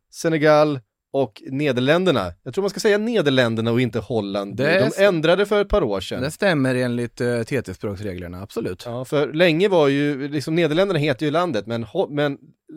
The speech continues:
Speaker 1: just fotbollslandslaget var ju Holland, eh, fram tills för bara ett par år sedan.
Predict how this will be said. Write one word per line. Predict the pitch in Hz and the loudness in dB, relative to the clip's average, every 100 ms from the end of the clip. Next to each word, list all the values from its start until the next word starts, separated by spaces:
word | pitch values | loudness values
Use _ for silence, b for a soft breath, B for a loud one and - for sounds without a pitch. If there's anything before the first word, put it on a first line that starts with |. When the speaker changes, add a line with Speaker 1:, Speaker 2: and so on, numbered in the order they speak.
| 160 - | -12 -4
Speaker 1:
just | 160 - | -4 -4
fotbollslandslaget | - 208 202 147 127 143 127 180 220 156 127 | -4 -4 -2 -6 -2 -2 0 0 2 0 -2
var | 110 | 0
ju | 117 | 0
Holland, | 170 147 113 110 107 107 98 b b b b _ | 0 0 0 -2 -4 -6 -12 b b b b _
eh, | 110 104 107 110 110 110 | -8 -4 -2 -2 -2 -4
fram | - 156 127 | 0 0 0
tills | - | -6
för | - | -2
bara | 151 127 | 2 2
ett | 123 | 2
par | 160 | 0
år | 214 233 | 2 -2
sedan. | - - | -4 -12